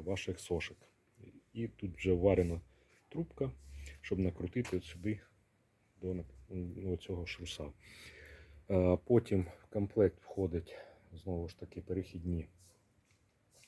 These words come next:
е, штуцери до дозатора і до рульового циліндра.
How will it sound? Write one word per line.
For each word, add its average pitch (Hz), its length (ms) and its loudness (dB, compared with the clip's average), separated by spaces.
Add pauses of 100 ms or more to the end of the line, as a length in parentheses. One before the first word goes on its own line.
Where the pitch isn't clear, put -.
(140)
е, 90 280 0
штуцери 139 520 0
до 104 460 4 (580)
дозатора 127 800 2
і 131 140 0
до 104 260 -2
рульового 92 400 0
циліндра. 85 580 -4